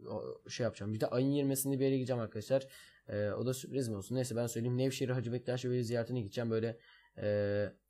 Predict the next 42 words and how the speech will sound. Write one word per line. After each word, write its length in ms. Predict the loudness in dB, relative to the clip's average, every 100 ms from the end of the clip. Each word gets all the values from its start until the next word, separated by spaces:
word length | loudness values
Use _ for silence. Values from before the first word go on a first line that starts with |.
| _ _ 0
orada 320 | 2 6 6
da 120 | 4
vlog 200 | 4 0
çekeceğim. 420 | -2 -2 0 0 0
Ya 180 | -2 0
arkadaşlar, 520 | 2 2 2 4 2
belli 220 | 4 2 4
bir 60 |
yer 140 | 4 4
değil. 140 | 2
Her 180 | 2 2
yere 120 | 2
giderken 380 | 2 2 2 -4
mesela, 440 | -4 2 2 0
ha, 180 | -6 -8
buraya 140 | -4 -4
almışlar. 300 | -4 -10 -14 _ _ _
Ya 120 | -4 0
belli 300 | 2 2 4
bir 60 |
yere 160 | 4 4
giderken 340 | 4 2 2
orada, 380 | 0 2 2 0 -4 2
orayla 480 | 6 6 4 0
hakkında 340 | -2 -2 -2 0
bilgilendirme 680 | 0 2 2 2 0 -2 -4 -8 -12 -4
ve 120 | 0
gösterme, 560 | 0 0 2 2 2
öğretme 480 | 0 2 2 2 -2
amaçlı 480 | -2 -2 -4 -2 -2 -4 -18 -6
videolar 280 | 2 4 4
çekeceğim. 460 | 2 -2 0 0 0
Sadece 300 | 0 0 2
bu 160 | 0 2
belli 280 | 2 0
bir 40 | -2
şey 200 | -2 -2
için 240 | -2 -2
değil. 200 | -2 -4 -12 _ _ _
Ya 120 | -6 -2
mesela, 580 | -2 0 2 2 0 _ _
e, 400 | -4 -2 0 0